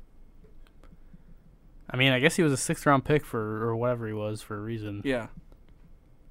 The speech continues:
Speaker 1: They also let go of Paul Richardson, who they just signed this past free agency, I think, which
Speaker 2: It's just new, new, new leadership, so that's probably the
Speaker 1: Yeah.
Speaker 2: reason.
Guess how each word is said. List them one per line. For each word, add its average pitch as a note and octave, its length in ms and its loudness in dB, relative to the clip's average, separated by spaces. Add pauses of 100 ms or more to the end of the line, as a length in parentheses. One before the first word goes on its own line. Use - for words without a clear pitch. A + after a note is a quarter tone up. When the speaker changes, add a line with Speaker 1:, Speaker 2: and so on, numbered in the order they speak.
(120)
Speaker 1:
They A#2 120 2
also D3 240 6
let C#3 180 6
go C#3+ 100 6
of C3 80 6
Paul B2+ 240 6
Richardson, B2 400 0
who B2 100 2
they B2 140 2
just B2+ 380 2
signed A2+ 400 0
this A2 160 -6
past A#2+ 400 0 (200)
free A2+ 240 -4
agency, A2+ 420 -2
I G2+ 60 -6
think, G#2+ 360 -10 (520)
which - 400 -8 (420)
Speaker 2:
It's - 140 -12
just F3 280 -2
new, F3 300 2
new, E3+ 380 -2
new D#3+ 180 -2
leadership, B2 520 0
so - 80 -8
that's A#2 100 -8
probably A2+ 240 -4
the A#2 160 -6
Speaker 1:
Yeah. A2 60 -4
Speaker 2:
reason. A#2+ 260 -6